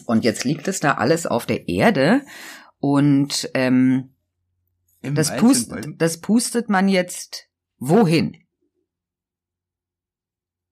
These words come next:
Speaker 1: Also mal ganz davon abgesehen, dass man jetzt die Igel und Eichhörnchen irgendwo hinpustet, dann die Eichhörnchen nicht, die wohnen im Baum oder auf, aber die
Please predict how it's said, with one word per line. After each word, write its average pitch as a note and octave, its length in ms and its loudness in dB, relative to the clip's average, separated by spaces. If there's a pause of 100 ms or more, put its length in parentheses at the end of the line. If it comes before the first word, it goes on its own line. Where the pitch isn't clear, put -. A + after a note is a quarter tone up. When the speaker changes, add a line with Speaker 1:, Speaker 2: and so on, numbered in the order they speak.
(120)
Speaker 1:
Also E3+ 160 2
mal E3 80 4
ganz E3 240 2
davon - 300 -4
abgesehen, C3+ 440 -2
dass C3 160 -2
man A#2+ 140 0
jetzt A2+ 220 -2
die C3 140 -4
Igel F3 420 4
und B2+ 200 0
Eichhörnchen G#2+ 540 0
irgendwo G2+ 260 -2
hinpustet, G2+ 500 -2
dann A2 120 4
die A#2 100 2
Eichhörnchen G2+ 440 -2
nicht, G2 180 -4
die A2 80 0
wohnen G2+ 180 -2
im B2+ 240 0
Baum F#2 320 2
oder F#2+ 240 -2
auf, - 220 -4
aber A2 100 -4
die A#2+ 180 -4